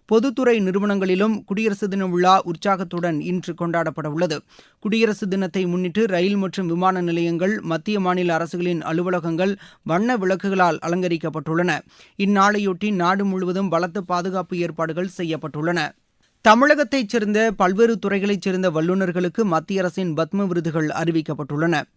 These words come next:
இந்த விருது மரபுவழி சித்த மருத்துவத்தை முன்னெடுத்துச் செல்ல தமக்கு மேலும் ஊக்கமளிக்கும் என்று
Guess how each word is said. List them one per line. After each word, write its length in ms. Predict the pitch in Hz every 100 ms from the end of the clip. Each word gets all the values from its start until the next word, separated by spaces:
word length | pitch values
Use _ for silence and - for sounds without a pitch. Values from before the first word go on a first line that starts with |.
| _ _ _ -
இந்த 280 | 226 240
விருது 440 | 208 214 247 214 247
மரபுவழி 680 | 160 165 214 233 240 226
சித்த 300 | 208 202 175
மருத்துவத்தை 560 | 214 202 180 196 180 185
முன்னெடுத்துச் 520 | 170 185 190 185 190
செல்ல 260 | 170 180 208
தமக்கு 400 | 196 175 175 175
மேலும் 400 | 160 190 208 208
ஊக்கமளிக்கும் 600 | 175 180 196 185 175 170
என்று 360 | 165 160 160